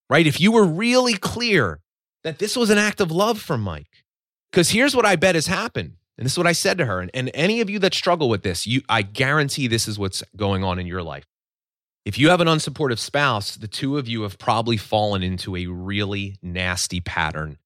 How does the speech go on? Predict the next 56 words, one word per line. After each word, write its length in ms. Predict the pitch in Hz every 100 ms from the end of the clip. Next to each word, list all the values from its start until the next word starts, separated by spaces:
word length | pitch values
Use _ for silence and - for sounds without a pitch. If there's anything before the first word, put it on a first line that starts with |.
| _ _ -
when 160 | 90
it 80 | 85
comes 280 | - 90 82
to 100 | -
your 100 | 82
business, 540 | 76 71 73 73 - - _ _ _ -
right? 260 | 98 107 -
You, 260 | 107 113 -
you 120 | 107
know, 60 | 95
for 180 | -
Marty, 440 | 120 117 139 127 113
it 100 | 95
was 220 | 107 107
she 260 | - - 120
wanted 260 | 123 123
to 60 | 113
talk 300 | - 127 117
to 120 | - 127
Mike 240 | 139 165
about 200 | 104 78
it. 40 |
She's 160 | 76 107
like, 100 | 104
"I 100 | 98
wanna, 220 | 151 139 98 - -
you 80 | 165
know, 80 | 120
I 80 |
wanna 180 | 139 147
share 360 | 120 - 127 143
hi-, 100 | 151 -
with 180 | 135
him 140 | 139 139
how 200 | - 117
great 280 | 127 143 151
the 80 |
compensation 720 | - 151 151 147 175 165 135 107
plan 320 | 113 95 90
is 180 | 90 95
and 80 |
the 60 | 110
products." 360 | - 175 160 -
Like, 100 | 113
she 120 | 123
literally 380 | 131 156 185 208
said 260 | 254 277
that. 220 | 127 76 - _ _
So 140 | - 175
couldn't 300 | - 262 254
you 160 | 240
see 320 | 233 - 214 240
Marty 500 | 180 170 196 240 202
after 220 | 170 175
twenty-five 580 | - 175 196 180 180 151
years 480 | 151 165 196 208